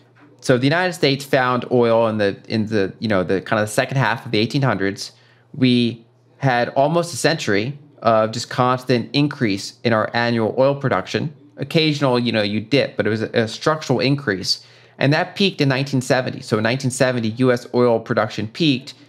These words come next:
and started to roll over structurally. Uh, at the same time as baby boomers, uh, across the world, including the U S, were coming into home buying years. Um,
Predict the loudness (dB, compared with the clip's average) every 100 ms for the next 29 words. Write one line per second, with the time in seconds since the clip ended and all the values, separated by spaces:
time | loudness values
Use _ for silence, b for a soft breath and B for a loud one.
0 | B 0 2 2 0 -2 -4 0 2 2
1 | 2 0 -4 -12 -2 -2 -2 -6 -10 -12
2 | -20 b b b -2 0 2 0 0 0
3 | 0 0 0 0 0 -2 0 2 2 2
4 | 0 0 -2 -4 -4 0 0 0 0 0
5 | 0 -2 0 2 4 2 0 -2 -2 0
6 | 0 2 0 -2 -8 B B B 0 2
7 | 2 0 2 2 0 0 2 2 2 0
8 | 0 -2 -2 0 -2 -6 -14 b b b
9 | -4 0 2 2 0